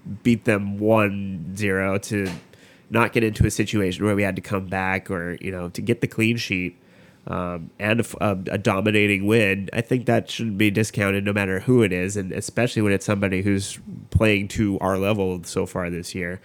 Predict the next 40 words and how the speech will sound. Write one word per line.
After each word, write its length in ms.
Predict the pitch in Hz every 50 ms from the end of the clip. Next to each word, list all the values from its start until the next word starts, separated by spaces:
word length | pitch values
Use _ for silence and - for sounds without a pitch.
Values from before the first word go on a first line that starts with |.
| - - - - - _ -
If 160 | - 101 -
we 100 | 117 117
can 160 | - - 107 95
step 320 | - - 123 117 - -
out 180 | 101 98 107 127
of 140 | 117 101
that 360 | 95 90 87 87 58 - - -
tier 380 | - 98 90 90 95 107 110 -
and 300 | - 95 95 95 98 - - - - 98 - _ -
ride 300 | 104 110 104 104 104 104
this, 400 | 104 98 98 - - - - - _ - - - - - - - - -
um, 540 | - 95 92 90 87 85 85 82 87 87 - _ _ _ _ _ _ _ _ _ _ _ _ _ _ - - - - _ _ - - - - -
up 140 | 123 123 -
a 40 |
little 200 | 113 117 117 120 104
bit 120 | 98 -
higher, 340 | - 101 104 98 95 95 107
w-, 240 | 110 - - 110 -
you 100 | - 113
know, 160 | 107 95 101
three 300 | 98 - - - 131 127
points 520 | 120 - 131 117 117 113 104 - - - -
only 260 | 71 98 113 110 107
got 180 | 110 113 107 107
us 200 | 107 101 - -
back 360 | - 107 101 123 104 104 -
to 80 | - 95
tenth 280 | - 107 98 98 -
place, 560 | - 98 101 92 95 110 - - - - - - -
so 340 | - - - - 120 104 104 - - 101 - - - - - -
it, 180 | - - 95 104
we 120 | 113 127
didn't 180 | 117 - 104 78
make 220 | 101 117 - - -
huge 320 | - 127 120 98 - -
gains, 420 | - 117 110 104 98 101 110 -
but, 300 | - - 120 110 98 - - - - - _ _ _ _ _ _ _ -
you 180 | - 90 120 117
know, 200 | 113 98 107 - - -
it's, 480 | - - - - - - - - -